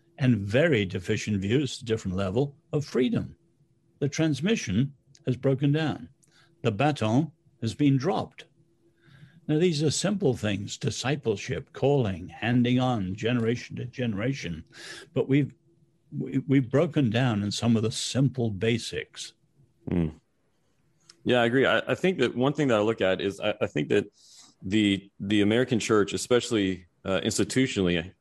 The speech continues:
Speaker 2: had over the past couple of decades really, really embraced the consumeristic nature of American culture, possibly more than, uh, m-,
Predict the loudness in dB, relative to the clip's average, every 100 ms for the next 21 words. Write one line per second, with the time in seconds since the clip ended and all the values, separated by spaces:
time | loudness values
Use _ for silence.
0 | _ _ -12 -6 0 2 0 -2 -10 _
1 | -20 -20 -20 -20 _ 0 2 2 0 0
2 | 0 0 2 0 2 2 0 -4 -2 2
3 | 4 4 2 2 2 0 -4 0 2 2
4 | -2 -14 -18 -6 0 2 2 0 -2 -4
5 | 0 0 2 2 0 -2 0 -2 0 -2
6 | -4 -10 _ _ _ -4 0 2 0 0
7 | -4 -2 -2 0 -2 -2 -8 -2 0 0
8 | 2 2 2 0 0 0 -4 -6 -8 _
9 | _ _ _ _ _ -6 0 0 0 0